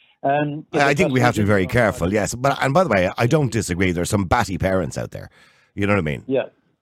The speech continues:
Speaker 2: You know, and,
Speaker 1: But I,
Speaker 2: and,
Speaker 1: I
Speaker 2: and,
Speaker 1: think
Speaker 2: you
Speaker 1: that's
Speaker 2: know,
Speaker 1: a bit
Speaker 2: Derek, by the
Speaker 1: careful.
Speaker 2: way, can I just come back to Derek in relation to that? I
Speaker 1: Yeah.
Speaker 2: mean, the, the Louis Theroux documentary, I know it's a couple of years old now,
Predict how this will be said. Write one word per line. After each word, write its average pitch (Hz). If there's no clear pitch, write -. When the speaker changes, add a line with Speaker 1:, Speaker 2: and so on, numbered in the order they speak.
Speaker 2:
You 101
know, 92
and, 90
Speaker 1:
But -
I, -
Speaker 2:
and, -
Speaker 1:
I -
Speaker 2:
and, 156
Speaker 1:
think 160
Speaker 2:
you 185
Speaker 1:
that's 220
Speaker 2:
know, 226
Speaker 1:
a -
bit -
Speaker 2:
Derek, 226
by 220
the 214
Speaker 1:
careful. -
Speaker 2:
way, 202
can 185
I 190
just 180
come -
back 160
to 151
Derek 156
in 131
relation 135
to 104
that? 98
I 170
Speaker 1:
Yeah. 147
Speaker 2:
mean, 117
the, 127
the 135
Louis 165
Theroux 117
documentary, 90
I 78
know 98
it's 90
a -
couple 78
of 73
years 76
old 78
now, 80